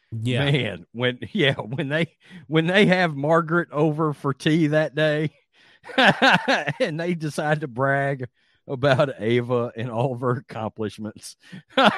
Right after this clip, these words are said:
Speaker 2: they
Speaker 1: Yeah.
Speaker 2: must just be jumping for joy. Y'all, y'all raised a, a real fine one there. <laughs>
Speaker 1: Uh, essentially, essentially, Rhodes, she got
Speaker 2: Ho.
Speaker 1: sixty thousand dollars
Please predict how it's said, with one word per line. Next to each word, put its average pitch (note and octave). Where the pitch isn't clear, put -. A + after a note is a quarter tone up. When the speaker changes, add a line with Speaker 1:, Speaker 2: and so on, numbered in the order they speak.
Speaker 2:
they C#3
Speaker 1:
Yeah. D#3
Speaker 2:
must D#3+
just C#3
be A#2
jumping C#3+
for C3+
joy. G#2+
Y'all, A2+
y'all C3+
raised B2
a, F#2
a G2+
real G#2+
fine G2+
one F2+
there. F2+
<laughs> -
Speaker 1:
Uh, B2
essentially, D3
essentially, C#3
Rhodes, A2+
she E3
got B2
Speaker 2:
Ho. F#3
Speaker 1:
sixty D3+
thousand C#3
dollars A2+